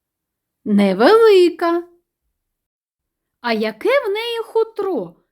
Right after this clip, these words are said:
Якого кольору? Так, білочка руденька. Які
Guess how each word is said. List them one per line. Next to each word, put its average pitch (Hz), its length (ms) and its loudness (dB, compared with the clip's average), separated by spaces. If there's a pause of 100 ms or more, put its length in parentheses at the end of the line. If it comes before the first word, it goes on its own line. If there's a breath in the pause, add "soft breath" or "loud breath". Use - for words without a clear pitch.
(100)
Якого 339 680 -4
кольору? 175 600 -8 (1300)
Так, 370 500 -6 (500)
білочка 392 720 -4
руденька. 359 1120 -6 (1600)
Які 233 540 -2